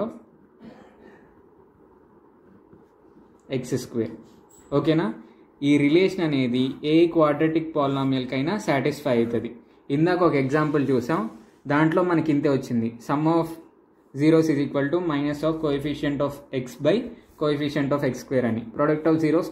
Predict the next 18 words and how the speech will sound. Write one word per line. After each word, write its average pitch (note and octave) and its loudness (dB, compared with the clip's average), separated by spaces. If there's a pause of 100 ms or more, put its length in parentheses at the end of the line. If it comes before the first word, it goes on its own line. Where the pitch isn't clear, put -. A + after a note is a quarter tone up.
constant C#3+ -2
term C#3 -2
by F3+ -2 (100)
coefficient C3+ 0
of B2+ -4
ఎక్స్ A#2 -8
స్క్వేర్. A2+ -6 (680)
అదే E3+ 4 (140)
same E3+ 4 (180)
ఇంకో E3 4 (140)
పాల్-, D3+ 0 (240)
ఇంకొక D#3 0 (120)
quadratic C#3+ 0
పాలినామియల్కి C3+ 0
కూడా D3 2
వచ్చింది. A#2 -6 (520)
కాబట్టి D#3+ 2 (220)
ఈ C3 -2